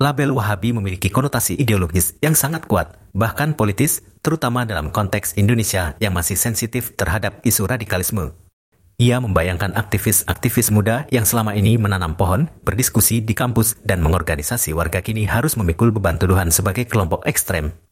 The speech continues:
Apakah ini bentuk delegitimasi yang halus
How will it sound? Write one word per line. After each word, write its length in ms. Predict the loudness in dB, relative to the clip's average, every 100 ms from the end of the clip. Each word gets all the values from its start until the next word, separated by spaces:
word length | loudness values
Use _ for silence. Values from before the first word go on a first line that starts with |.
| _ _ _ _ -4
Apakah 400 | -2 -2 -4 -2 2
ini 160 | 4 4
bentuk 320 | 0 -2 0
delegitimasi 720 | -2 -2 -2 0 0 0 0
yang 80 | 0
halus 320 | 0 0 -2